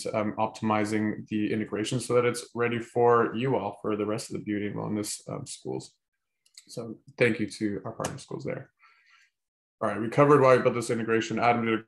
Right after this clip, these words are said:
great job explaining. Really, on a high level, it's, uh, to address all the things that he mentioned, but to provide instructors, administrators,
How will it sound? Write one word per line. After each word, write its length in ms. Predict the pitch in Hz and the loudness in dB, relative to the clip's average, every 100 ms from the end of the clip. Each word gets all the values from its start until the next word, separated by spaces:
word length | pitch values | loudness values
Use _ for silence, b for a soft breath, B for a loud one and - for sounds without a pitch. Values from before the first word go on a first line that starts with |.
| - | -4
great 180 | 113 110 | -2 0
job 180 | 110 | -2
explaining. 520 | 104 - 113 110 110 113 | -4 -4 -2 0 0 -4
Really, 540 | 113 120 127 127 127 | 0 4 6 6 4
on 120 | 117 110 | 2 -2
a 40 | |
high 160 | 113 110 | 0 0
level, 300 | 110 123 117 | 0 0 -2
it's, 320 | 113 - _ _ _ - | -4 -10 _ _ _ -12
uh, 220 | - - - | -10 -8 -10
to 200 | - 131 | 2 4
address 320 | 120 120 160 165 | 6 6 6 8
all 60 | |
the 100 | 143 | 6
things 180 | 127 139 | 6 2
that 80 | 120 | 2
he 60 | 110 | 0
mentioned, 360 | 113 113 120 | 0 0 0
but 200 | 110 107 | 0 -2
to 180 | - 123 - | -4 -6 -4
provide 400 | 123 113 120 147 | -2 0 2 2
instructors, 680 | 139 113 - 120 117 123 113 | 0 -2 0 0 0 -2 -2
administrators, 800 | 107 110 104 - 110 107 110 | -2 -4 -6 -6 -4 -2 -4